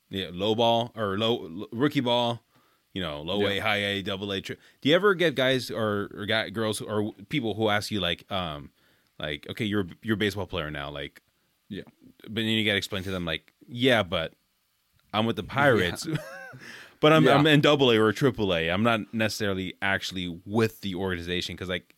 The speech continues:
Speaker 1: I'm not even a baseball player, and I'll have to explain that to people. Like, "Look, I know a guy, but he's not with the Angels. He's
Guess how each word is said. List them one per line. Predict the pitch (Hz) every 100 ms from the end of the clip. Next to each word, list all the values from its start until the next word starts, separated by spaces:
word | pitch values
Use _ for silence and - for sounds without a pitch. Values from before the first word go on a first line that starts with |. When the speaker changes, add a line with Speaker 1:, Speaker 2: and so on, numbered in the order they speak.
| -
Speaker 1:
I'm | 120
not | 160
even | 127 92
a |
baseball | 80 98 101 82
player, | 87
and | 90
I'll | 107
have | 107 98
to |
explain | 87 - 90 90
that | 82 80
to |
people. | 80 85 71
Like, | 71 67
"Look, | 85 73 _ _ _ _ _ _ 101
I |
know | 107 147
a | 151
guy, | 113 107
but | 95
he's | 107 98
not | 107 104 - _ _ _ _
with | 92 98 151 175
the | - 95
Angels. | 85 85 87 -
He's | 101 87 85